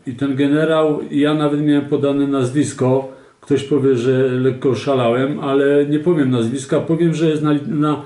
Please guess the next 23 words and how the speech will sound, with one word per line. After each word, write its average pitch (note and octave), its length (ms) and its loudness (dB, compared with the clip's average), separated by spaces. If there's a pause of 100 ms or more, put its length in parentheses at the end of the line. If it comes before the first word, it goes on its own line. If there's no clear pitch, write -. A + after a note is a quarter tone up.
(280)
to D3+ 60 0
nazwisko D#3+ 540 0
jest E3 260 2
na E3 80 4
literkę D#3 460 -2
Z. C3 380 0 (720)
<clears throat> - 80 0 (1900)
Jak D3+ 180 -8 (600)
Zofia, B2 520 -6
o, A2+ 260 -10 (520)
<clears throat> C#3+ 320 0
w - 40 -12
ten B2 180 -4
sposób. A2 480 -8 (1120)
I C#3 60 -4
teraz C#3+ 320 -4
tak, A#2 240 -2
a A#2 60 -6
propos, D#3+ 540 0 (320)
a B2+ 100 -4
propos D3+ 440 0
dalej D#3 320 2
Ukrainy, D3+ 920 0